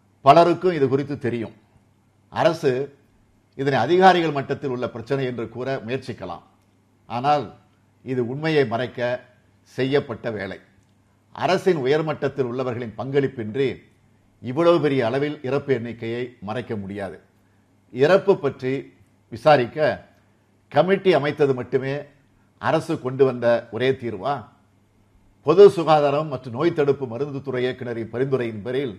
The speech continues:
அரசு ஆணை எண் நூத்தி தொண்ணூத்தி ஆறின் கீழ் கடந்த இருபது நாலு ரெண்டாயிரத்தி இருபது அன்று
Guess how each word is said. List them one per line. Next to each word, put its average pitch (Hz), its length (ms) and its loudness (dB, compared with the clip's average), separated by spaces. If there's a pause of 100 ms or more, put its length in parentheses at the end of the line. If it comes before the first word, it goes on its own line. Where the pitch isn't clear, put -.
(720)
அரசு 156 380 0
ஆணை 123 280 0 (380)
எண் 156 140 -4 (800)
நூத்தி 160 280 -2
தொண்ணூத்தி 139 420 -6
ஆறின் 123 260 -2
கீழ் 131 220 0 (640)
கடந்த 139 280 4
இருபது 165 400 0
நாலு 135 280 2
ரெண்டாயிரத்தி 131 560 2
இருபது 120 240 -6
அன்று 110 220 -4